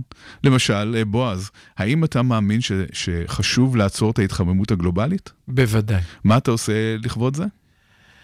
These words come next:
Speaker 2: כן, אני ממחזר, נניח.
Speaker 1: אוקיי.
Speaker 2: <laughs> לא,
Speaker 1: בדיוק.
Speaker 2: רגע, רגע, אני, אני יודע, אני ממחזר בגלל הבת שלי.
Speaker 1: כן. אז הנה, אז, אה,
Speaker 2: לא
Speaker 1: למרות
Speaker 2: הבת שלי, לא
Speaker 1: שאתה,
Speaker 2: הייתי ממחזר.
Speaker 1: למרות שאתה
Speaker 2: כן.
Speaker 1: האב טיפוס של השמאלני פחות או יותר,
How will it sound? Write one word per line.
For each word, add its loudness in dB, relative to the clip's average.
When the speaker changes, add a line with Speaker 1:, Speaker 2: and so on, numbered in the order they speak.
Speaker 2:
כן, 2
אני -2
ממחזר, -2
נניח. 0
Speaker 1:
אוקיי. -2
Speaker 2:
<laughs> -6
לא, 4
Speaker 1:
בדיוק. 2
Speaker 2:
רגע, -4
רגע, -4
אני, -4
אני 2
יודע, 0
אני 0
ממחזר 0
בגלל 0
הבת -2
שלי. -8
Speaker 1:
כן. -2
אז 4
הנה, 0
אז, 0
אה, -4
Speaker 2:
לא 2
Speaker 1:
למרות 2
Speaker 2:
הבת -2
שלי, -2
לא 0
Speaker 1:
שאתה, -2
Speaker 2:
הייתי 0
ממחזר. -2
Speaker 1:
למרות -2
שאתה -2
Speaker 2:
כן. 0
Speaker 1:
האב 2
טיפוס 0
של -2
השמאלני 0
פחות -4
או -4
יותר, -2